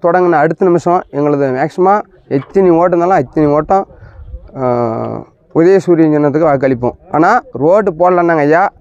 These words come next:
இல்லைங்க ஐயா, ஆ, இல்லை, ம், புறக்கணி-, புறக்கணிக்கப்படும். அது, அது மாதிரி கருப்பு கொடி, கருப்பு கொடி தான். எவ்வளோ காலம் ஐயா, எனக்கு நாற்பத்தோரு வயசு ஐயா,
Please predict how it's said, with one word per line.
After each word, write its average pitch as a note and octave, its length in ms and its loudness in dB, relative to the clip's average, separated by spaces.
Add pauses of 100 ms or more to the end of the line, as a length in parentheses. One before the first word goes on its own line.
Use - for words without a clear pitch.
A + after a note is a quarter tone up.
(340)
இல்லைங்க D3 240 0
ஐயா, B2+ 120 0 (960)
ஆ, B2 40 -6 (1160)
இல்லை, D3+ 140 -2 (440)
ம், B2+ 220 -6
புறக்கணி-, F#3 440 2 (200)
புறக்கணிக்கப்படும். E3+ 680 0
அது, C3+ 180 -4
அது C3+ 120 0
மாதிரி E3 180 0
கருப்பு D#3+ 220 0
கொடி, E3 160 4 (180)
கருப்பு C#3 240 -2
கொடி C#3 120 0
தான். D3 200 0 (600)
எவ்வளோ C#3+ 380 0 (280)
காலம் F#3+ 280 0
ஐயா, E3+ 220 4
எனக்கு C#3+ 220 0
நாற்பத்தோரு F3+ 420 0
வயசு F#3 200 0
ஐயா, D3+ 180 2